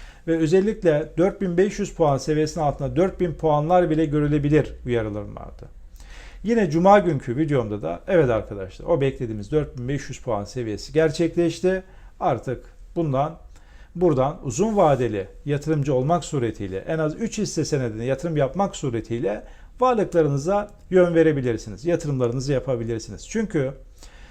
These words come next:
yıl içerisinde altı bin puan seviyesini hedeflediğimiz bir pozisyon var. Bu pozisyonu beklemeye devam ediyoruz. Borsa tarafında yatırım yapan kıymetli arkadaşım, sevgili dostum. Evet, sıra sana geldi.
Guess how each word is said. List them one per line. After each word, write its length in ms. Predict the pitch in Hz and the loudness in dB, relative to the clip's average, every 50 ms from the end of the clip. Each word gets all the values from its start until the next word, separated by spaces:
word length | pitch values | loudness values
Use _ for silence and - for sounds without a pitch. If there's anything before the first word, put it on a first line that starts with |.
| - - - - - - | -20 -20 -20 -18 -8 0
yıl 220 | 139 190 240 240 | 2 4 4 4
içerisinde 480 | 254 - - 185 165 151 151 151 139 135 | 4 4 4 4 4 4 2 0 -2 0
altı 420 | - 143 147 160 160 - 233 226 214 | 2 4 4 4 4 2 0 0 0
bin 160 | 190 160 139 | 0 0 0
puan 280 | - 165 143 135 131 | 2 4 4 4 4
seviyesini 540 | 127 - - 170 160 160 156 147 147 147 139 | 2 0 0 2 4 4 2 2 0 -2 -2
hedeflediğimiz 680 | 127 139 151 160 160 151 156 139 123 120 120 113 104 110 | 0 2 2 2 2 2 0 -2 -2 -2 -4 -6 -4 -4
bir 120 | 135 139 | -4 -4
pozisyon 580 | - - 160 170 165 165 - 190 185 185 185 185 | 0 2 2 2 2 2 2 4 4 4 4 4
var. 220 | 202 202 202 196 - - - - - - | 4 4 2 0 -4 -14 -20 -18 -10 -6
Bu 100 | 240 226 | -4 0
pozisyonu 420 | 196 208 185 - - 151 135 139 170 | 2 2 2 2 2 0 0 2 2
beklemeye 460 | 196 185 - 147 143 143 165 175 151 | 2 2 2 0 2 2 4 4 4
devam 320 | 151 135 131 131 123 113 | 4 4 4 2 2 0
ediyoruz. 380 | 107 92 85 - - - - - - - - - - - - - - - - - - - - - - - - - - - - - | -2 -6 -10 -12 -14 -16 -20 -20 -20 -20 -20 -20 -20 -20 -20 -20 -20 -20 -20 -20 -20 -20 -20 -20 -20 -20 -20 -20 -20 -18 -4 2
Borsa 300 | 151 190 226 226 226 233 | 6 6 6 6 4 0
tarafında 640 | 226 - 202 190 190 - - 185 185 180 196 214 208 | 2 4 6 6 4 4 2 0 2 4 4 4 4
yatırım 400 | 160 165 165 165 165 175 180 170 | 6 6 4 4 4 2 0 2
yapan 320 | 160 156 - 170 180 170 143 | 2 2 2 2 0 0 0
kıymetli 440 | - 170 170 156 147 143 147 165 143 | 0 0 2 2 2 2 2 4 4
arkadaşım, 480 | 135 127 127 107 104 98 - 95 87 82 - - | 4 4 2 0 0 -2 -6 -8 -12 -12 -14 -12
sevgili 480 | - - 139 135 135 131 135 135 120 | -4 -2 0 0 0 0 0 0 0
dostum. 380 | 117 113 107 - - - 78 - - - - - - - - - - - - | 0 -2 -2 -4 -8 -14 -16 -16 -18 -18 -20 -18 -18 -18 -18 -16 -16 -4 2
Evet, 300 | 196 180 127 104 92 - | 4 4 4 4 0 -8
sıra 320 | - - - 185 165 160 | -8 -4 0 2 2 4
sana 260 | 156 160 147 139 127 123 | 4 2 2 2 0 0
geldi. 380 | 113 101 90 85 80 - - | 0 -2 -4 -6 -8 -12 -16